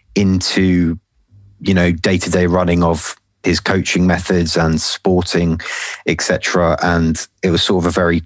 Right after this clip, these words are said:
timed and calculated approach, um, which it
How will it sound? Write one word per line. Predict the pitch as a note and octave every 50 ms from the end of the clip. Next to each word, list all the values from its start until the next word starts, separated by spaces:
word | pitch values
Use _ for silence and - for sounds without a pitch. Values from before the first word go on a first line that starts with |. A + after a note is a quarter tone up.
| - _ _ _ _ _ -
timed | - - F#2+ F2+ F2+ F2+ F2 F2 E2+ D#2+
and | E2+ E2 E2 D#2
calculated | - - G2 E2+ - - F2 D#2+ D#2 D2 -
approach, | D#2 - - - F2 E2+ E2 - - - - - - _ _ _ _ _ _ _ _ _ _ _ _ _ _ _ - - -
um, | - F2 E2+ E2 E2 D#2+ D#2+ E2 D2+ D2 - _ _ - - - - - - - - - - - _ _ _ _ _ _ _ _ _ _ _ -
which | F2 F2 G2+ G2+ - - - - - - - _ _ _ -
it | - F2+ G2 E2+ D#2+